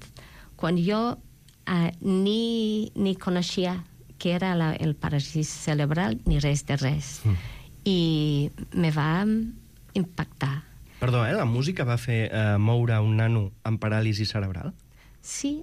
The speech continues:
Speaker 1: amb, bueno, sí.
Speaker 2: Que bèstia.
Speaker 1: Bueno, però és lo que fem.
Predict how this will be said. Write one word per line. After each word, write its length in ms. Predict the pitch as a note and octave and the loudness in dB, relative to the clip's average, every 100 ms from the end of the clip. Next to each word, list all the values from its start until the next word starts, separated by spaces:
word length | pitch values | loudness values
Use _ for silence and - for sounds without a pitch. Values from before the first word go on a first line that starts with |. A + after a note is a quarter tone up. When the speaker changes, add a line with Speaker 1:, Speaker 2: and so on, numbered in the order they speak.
| - | -4
Speaker 1:
amb, 340 | A#3+ A#3+ B3 | 0 2 0
bueno, 260 | - D#4 D4+ | -2 -2 -4
sí. 300 | - - C#4 C#4 | -8 -4 -4 -6
Speaker 2:
Que 140 | - G#2 | -4 0
bèstia. 400 | F#2 - - E2+ - - - | 0 -2 -4 -4 -4 -14 -20
Speaker 1:
Bueno, 340 | - A#3 A#3+ C4+ F#4 | -4 0 0 0 -6
però 240 | - E3+ D#3 | -4 -2 0
és 140 | E3+ - | -2 -6
lo 80 | |
que 140 | - D3+ | -8 -8
fem. 380 | - G3+ G3+ | -4 0 2